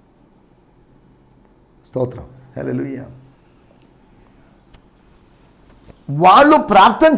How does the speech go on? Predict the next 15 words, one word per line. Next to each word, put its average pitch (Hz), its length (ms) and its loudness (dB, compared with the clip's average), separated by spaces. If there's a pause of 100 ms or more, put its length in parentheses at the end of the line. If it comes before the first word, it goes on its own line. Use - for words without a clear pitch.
చేయడానికి, 233 440 0
మామూలు 247 360 2
ప్రార్థన 277 440 0
కాదు 208 220 0
ఇది. 120 280 -10 (2250)
వాళ్ళలో 220 300 6
ఎవరో 226 260 8
ఒక 196 100 2
నిలబడి 214 280 2
ప్రసంగం 208 400 -2
చేస్తున్నారు, 208 360 -2
ఆరాధన 214 540 -2
చేస్తున్నారు, 214 360 -6
ఇంకేదో 214 400 -4
చేస్తున్నారు 214 680 -6